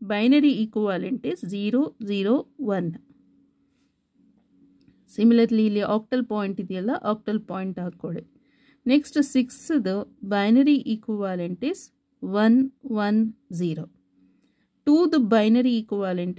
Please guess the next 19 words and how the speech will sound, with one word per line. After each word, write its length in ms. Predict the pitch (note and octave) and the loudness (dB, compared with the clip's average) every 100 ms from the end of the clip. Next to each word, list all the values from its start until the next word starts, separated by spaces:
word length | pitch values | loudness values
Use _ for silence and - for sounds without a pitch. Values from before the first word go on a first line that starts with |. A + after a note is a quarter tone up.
| E4 | -6
is 80 | - - G3 | -8 -12 -2
zero 260 | A3 A#3 C4 D4 - G3+ G3+ | 2 4 4 2 -4 -4 0
one 160 | G#3 B3 - F#3 F#3+ | 0 0 -4 -6 0
zero. 240 | D#3+ E3 - _ _ _ _ _ _ _ _ _ _ _ _ _ _ _ _ _ _ _ _ _ _ _ _ _ - | 0 -2 -10 _ _ _ _ _ _ _ _ _ _ _ _ _ _ _ _ _ _ _ _ _ _ _ _ _ 2
So, 60 | B3 A#3 | 4 4
ಈಗೇನು 320 | F#3 B3+ D4+ A3+ | 4 4 6 4
ಮಾಡಬೇಕು, 360 | F3+ F3 F3 C#4+ | 2 -2 0 0
ಇದನ್ನು 280 | A3 G#3+ D#4 F4+ - _ - | 0 2 0 -2 -14 _ 0
ಒಮಿಟ್ 260 | G#3+ C#4+ C4 G3 | 4 4 2 -4
ಮಾಡಿ, 200 | F3+ - A#3+ | -6 -6 2
ಮೀನ್ಸ್ 220 | C#4 D4 - G#3+ | 2 2 -4 2
ಎಲಿಮಿನೇಟ್ 400 | B3+ C4+ C4+ - | 6 8 6 2
ಮಾಡಿಬಿಡಿ. 320 | F#3 - E3 F3+ | -10 -8 -8 -8
ಇದು, 140 | D3+ - _ _ _ _ _ - A#3 | -10 -12 _ _ _ _ _ -4 4
ಇದನ್ನು 220 | C#4 D4+ G3+ | 8 8 4
ಎಲಿಮಿನೇಟ್ 440 | G3 F#3 F3 E3 - | 0 -4 -6 -6 -10
ಮಾಡಿ, 200 | - - _ _ _ _ _ _ _ _ _ - | -10 -12 _ _ _ _ _ _ _ _ _ -8
ಗೊತ್ತಾಯ್ತಲ್ಲ? 480 | G3+ F#3 E3+ G3 C4+ B3 _ _ | -2 0 0 0 0 -2 _ _
So, 60 | _ | _